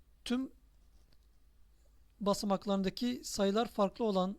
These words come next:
e, durumu çıkarırsak tüm durumdan en az iki basamağındaki rakama aynı olan durumu bulmuş oluruz. Yani rakamları farklı olan durum. Buraya beş. Şöyle yine dört tane çizdiğimizde beş.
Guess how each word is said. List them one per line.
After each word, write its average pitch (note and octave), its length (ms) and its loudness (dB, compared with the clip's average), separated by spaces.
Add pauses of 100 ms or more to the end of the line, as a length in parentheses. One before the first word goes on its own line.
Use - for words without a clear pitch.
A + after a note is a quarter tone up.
e, D#3+ 460 0
durumu G#3+ 400 0
çıkarırsak G#3+ 600 -2
tüm E3+ 200 -6
durumdan E3+ 440 -4 (580)
en A#3 80 0
az A3 160 2
iki G#3 200 -8
basamağındaki G3+ 840 -2 (420)
rakama G3+ 340 0
aynı A3+ 160 0
olan G3 300 0
durumu F#3+ 300 0
bulmuş G3+ 320 -2
oluruz. E3+ 420 -4 (680)
Yani G3+ 200 0
rakamları G3 480 2
farklı A3 360 0
olan G3+ 300 0
durum. F#3 280 -4 (600)
Buraya G#3+ 360 2
beş. F3 440 0 (2250)
Şöyle G#3+ 280 -2
yine G#3+ 220 0
dört G#3+ 200 0
tane G3 340 -2 (140)
çizdiğimizde E3 720 -4
beş. F3 320 -2